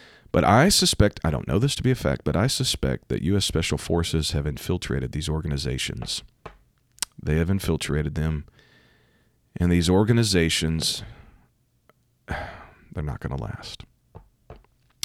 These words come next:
They're not going to last. All right?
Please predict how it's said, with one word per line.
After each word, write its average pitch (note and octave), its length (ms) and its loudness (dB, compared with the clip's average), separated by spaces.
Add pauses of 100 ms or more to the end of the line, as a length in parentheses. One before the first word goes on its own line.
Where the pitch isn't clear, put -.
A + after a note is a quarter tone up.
(260)
They're E2 140 -4
not D#2+ 460 0
going D2+ 380 -2
to - 140 -6
last. - 460 -6 (1300)
All - 80 -2
right? G#2+ 260 2